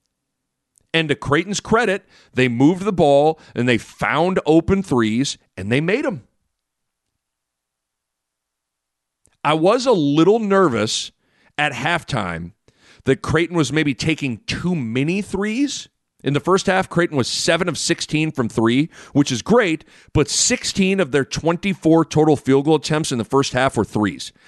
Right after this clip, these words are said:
Sixteen of twenty-four? Like, that's a lot. So I was a little nervous about that, but I thought,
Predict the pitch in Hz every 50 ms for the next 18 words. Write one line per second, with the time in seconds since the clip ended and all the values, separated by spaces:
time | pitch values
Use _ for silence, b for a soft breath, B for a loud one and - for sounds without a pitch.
0 | b b b - - - 277 - - - - - 185 185 185 202 208 196 135 -
1 | - - 156 170 170 - - 139 135 131 139 151 175 202 - _ _ _ _ _
2 | _ _ _ _ _ _ _ _ _ _ _ _ _ _ _ 143 151 147 190 220
3 | 262 - 240 156 107 78 82 90 101 113 131 143 127 98 - - - - _ _
4 | _ _ _ _ _ _ _ _ _ _ _ _ _ _ _ _ _ _ _ _
5 | _ _ _ _ _ _ _ _ _ _ _ _ - - 180 156 160 170 175 233
6 | 285 277 254 247 240 220 160 185 160 165 151 - 147 139 143 143 160 165 165 -
7 | - 247 330 339 -